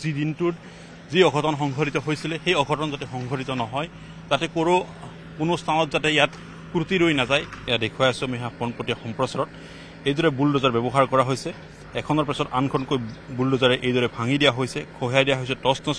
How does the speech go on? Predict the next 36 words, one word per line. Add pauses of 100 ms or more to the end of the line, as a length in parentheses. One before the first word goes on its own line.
কৰি
দিয়া
হৈছে। (640)
আৰু (100)
সেইসমূহ (100)
স্থানত (200)
এই
মুহূৰ্তত (100)
প্ৰশাসনৰ
এটাই
লক্ষ্য (640)
যে (560)
পূৰ্বতে
বসতি
স্থাপন (100)
কৰা
জনজাতীয়
এলেকাত (240)
কোনো
লোক
ইয়াত (100)
থাকিব (120)
নোৱাৰিব (420)
আৰু (100)
সেই
লক্ষ্যৰে
আগবাঢ়িছে।
এয়া
সন্মুখত
থকা
যিটো (100)
পকীঘৰ, (100)
সেই
তালিকাত (120)
এয়া
আচলতে